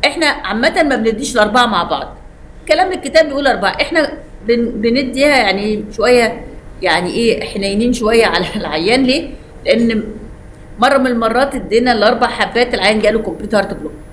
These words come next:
بس كان في المستشفى، فعشان كده يمكن عشان دي كانت اول مره نجربها، فلكن بقينا نقول له خد حبتين وبعد ساعتين خد حبتين تانيين، بحيث لو حصل سايد افكت من الدواء ما يبقاش الاربع حبات توتال ان هيز بودي، واخد بالك؟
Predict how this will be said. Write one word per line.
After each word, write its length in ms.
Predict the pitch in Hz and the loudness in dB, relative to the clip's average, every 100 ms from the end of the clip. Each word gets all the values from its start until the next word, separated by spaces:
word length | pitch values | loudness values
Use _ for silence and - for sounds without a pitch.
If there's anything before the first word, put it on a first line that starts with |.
| - | -4
بس 140 | 214 - | -2 2
كان 160 | 262 | 2
في 80 | 262 | 2
المستشفى، 540 | 208 180 - 151 - - - - - - 160 | 0 -2 0 -2 -4 -12 -16 -16 -16 -6 -2
فعشان 340 | 170 233 226 | 0 0 0
كده 180 | 247 226 | 2 2
يمكن 260 | 226 220 | 2 -2
عشان 280 | 196 180 226 | 0 0 -2
دي 60 | 220 | -4
كانت 200 | 220 - | -4 0
اول 220 | 226 214 | 2 2
مره 300 | 202 202 202 | 0 0 -2
نجربها، 680 | 165 165 196 214 220 233 - - - - - | -2 0 2 2 0 -4 -8 -16 -18 -18 -6
فلكن 1120 | 214 196 190 190 185 196 247 294 302 294 277 - - | 2 4 4 4 4 4 4 4 2 -2 -4 -10 -2
بقينا 560 | 240 220 - 262 285 277 | 2 2 2 0 2 -2
نقول 280 | 233 254 262 | 2 2 2
له 60 | |
خد 220 | 262 294 277 | 2 0 2
حبتين 540 | 269 196 226 269 269 | -2 -2 -2 0 2
وبعد 260 | 247 262 262 | 4 2 2
ساعتين 380 | 254 226 285 | -2 0 -2
خد 200 | 277 277 | -2 -2
حبتين 480 | 277 226 202 240 247 | -2 -4 -2 -4 -2
تانيين، 300 | 185 180 160 - - - - | -2 -4 -4 -8 -16 -12 -4
بحيث 240 | - 339 | -2 2
لو 60 | 247 | 2
حصل 300 | 254 311 269 | 2 0 0
سايد 240 | 311 302 | 0 0
افكت 280 | - 294 294 | 0 -6 -4
من 60 | 233 | -4
الدواء 260 | 190 269 | 0 0
ما 80 | 247 | 0
يبقاش 320 | 196 208 254 | 0 0 0
الاربع 320 | 214 247 262 220 | 2 2 2 -2
حبات 500 | 202 - 240 240 - - - - - | -4 -2 -2 -2 -12 -16 -18 -20 0
توتال 500 | 254 247 240 214 - | 2 4 4 2 -2
ان 100 | 196 | -2
هيز 180 | 196 175 | -2 -2
بودي، 240 | 180 202 - - - - - - - | 0 0 -2 -10 -14 -16 -16 -16 -16
واخد 160 | - | -4
بالك؟ 340 | 151 214 269 | 0 2 0